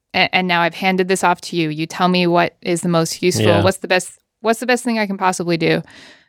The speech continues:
Speaker 1: Um, and without that direction, I tried to do a bunch of things like that. Like, "This is where I, what I think we could be working on. And this is, if I had a, a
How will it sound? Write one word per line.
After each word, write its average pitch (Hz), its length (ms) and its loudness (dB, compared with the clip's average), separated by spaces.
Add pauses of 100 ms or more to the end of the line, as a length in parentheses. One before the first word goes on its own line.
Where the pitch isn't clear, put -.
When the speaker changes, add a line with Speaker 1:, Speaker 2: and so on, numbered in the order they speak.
(160)
Speaker 1:
Um, 165 420 -2 (1700)
and 175 520 0 (120)
without 185 500 0
that 196 180 2
direction, 202 400 0
I 175 80 2
tried 170 300 -2
to 170 60 -4
do 170 200 0
a 170 60 2
bunch 170 300 -2
of 180 80 -10
things 175 280 -4
like 175 160 -4
that. 185 240 2
Like, 175 160 -2
"This 294 160 -2
is 214 140 0
where 190 180 4
I, 196 120 2 (100)
what 220 240 0
I 240 60 2
think 240 240 -4
we 247 100 -4
could 269 260 -2
be 233 120 0
working 202 340 0
on. 202 180 2
And 180 100 -2
this 180 100 -4
is, 185 120 -4 (220)
if 196 300 0
I 202 140 0
had 214 200 2
a, 202 160 0 (880)
a 180 300 2